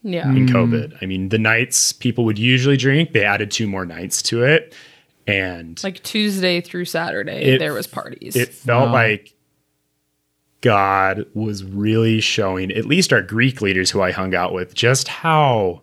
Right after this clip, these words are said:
Speaker 2: not deep some of their friendships were. Some of their
Speaker 3: Hmm.
Speaker 2: best friends they'd been friends with forever. They just had these thoughts of, like, "We don't talk about meaningful stuff."
Speaker 3: Hmm.
Speaker 2: And that's really,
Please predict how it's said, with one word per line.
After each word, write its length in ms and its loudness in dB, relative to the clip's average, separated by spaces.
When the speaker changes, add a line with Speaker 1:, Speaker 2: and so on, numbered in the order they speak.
Speaker 2:
not 580 0
deep 380 -10
some 280 -2
of 120 -4
their 120 -6
friendships 640 -10
were. 280 -20
Some 260 0
of 60 4
their 140 6
Speaker 3:
Hmm. 60 0
Speaker 2:
best 280 2
friends 240 -2
they'd 180 -6
been 160 -10
friends 260 -8
with 120 -10
forever. 640 -6
They 220 -10
just 200 -4
had 180 -2
these 180 -6
thoughts 260 -8
of, 100 -12
like, 260 -18
"We 160 -6
don't 220 2
talk 240 -2
about 240 2
meaningful 480 2
stuff." 560 -8
Speaker 3:
Hmm. 220 -2
Speaker 2:
And 100 -4
that's 420 0
really, 560 4